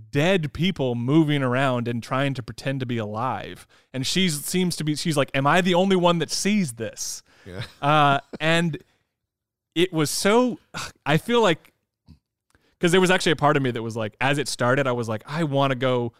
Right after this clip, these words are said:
Speaker 1: talk to a manager. I wanna, like, honestly just leave and go do something else," because it was so bad.
Speaker 2: <laughs>
Speaker 1: The presentation, all that stuff was so bad. But then I, like, thought about this and all this stuff happening, and I was like, "Wait a second.
Speaker 2: Yeah.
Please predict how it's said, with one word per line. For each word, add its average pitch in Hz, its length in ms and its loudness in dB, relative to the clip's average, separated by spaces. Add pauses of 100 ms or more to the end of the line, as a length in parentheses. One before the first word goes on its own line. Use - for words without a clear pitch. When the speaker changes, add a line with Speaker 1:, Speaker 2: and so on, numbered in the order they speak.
Speaker 1:
talk 117 260 -6
to 113 100 -10
a 110 40 -6
manager. 156 580 0
I 143 100 4
wanna, 147 260 2
like, 117 300 -4 (260)
honestly 147 420 -2
just 120 240 -4
leave 127 360 -2
and 117 120 -4
go 120 140 -4
do 135 140 -4
something 131 360 -4
else," 131 280 2
because 131 260 -6
it 156 60 -6
was 143 120 -4
so 214 300 2
bad. 147 600 0
Speaker 2:
<laughs> - 40 -20 (500)
Speaker 1:
The 143 80 -6
presentation, 160 720 0
all 170 140 4
that 139 120 0
stuff 127 160 -4
was 123 100 -8
so 147 160 0
bad. 147 320 2 (200)
But 139 160 2
then 185 100 6
I, 170 140 6
like, 156 360 0 (600)
thought 143 300 4
about 156 320 4
this 147 420 2
and 139 100 -2
all 143 140 6
this 143 140 -2
stuff 135 160 -4
happening, 143 300 -2
and 156 80 -4
I - 20 0
was 131 140 -2
like, 110 100 -8
"Wait 110 180 -2
a 104 60 -8
second. 101 400 -12 (160)
Speaker 2:
Yeah. 104 220 -12